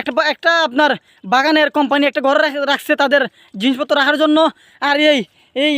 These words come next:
এখানে পানির, পানির ব্যবস্থা আমি দেখে অবাক হয়ে গেলাম। আল্লাহ চাইলে কি না করতে পারেন।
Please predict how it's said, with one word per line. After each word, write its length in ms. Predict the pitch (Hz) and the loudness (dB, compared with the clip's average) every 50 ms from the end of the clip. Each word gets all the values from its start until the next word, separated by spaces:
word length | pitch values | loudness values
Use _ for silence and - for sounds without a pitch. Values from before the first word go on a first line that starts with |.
| 277 | 0
এখানে 220 | 262 294 311 311 311 311 311 311 294 294 - 294 | 0 0 2 2 4 4 2 2 0 -2 -2 -2
পানির, 260 | 294 294 294 302 285 254 | 0 0 0 -2 0 0
পানির 220 | 285 285 294 302 247 302 | 0 0 0 0 -2 0
ব্যবস্থা 340 | 277 294 277 - - 277 247 185 - _ - - - _ 240 | 0 -2 -2 0 2 2 2 2 -2 _ -20 -20 -14 _ -4
আমি 100 | 247 285 262 302 | -2 -2 0 -2
দেখে 160 | 302 277 320 320 | 0 2 2 2
অবাক 160 | 302 294 285 - 247 | 2 2 0 0 0
হয়ে 120 | 285 294 294 | 0 0 2
গেলাম। 180 | 285 277 247 175 - _ _ _ _ _ _ | 2 0 0 -2 -6 _ _ _ _ _ _
আল্লাহ 260 | 226 262 277 285 285 - - | -2 0 0 0 0 0 0
চাইলে 220 | 311 285 285 320 - | -2 0 0 -2 -2
কি 60 | - 311 311 | 0 0 0
না 40 | 311 285 | 0 0
করতে 160 | 311 - - 277 285 | -2 -2 0 0 2
পারেন। 180 | 277 277 240 | 2 2 0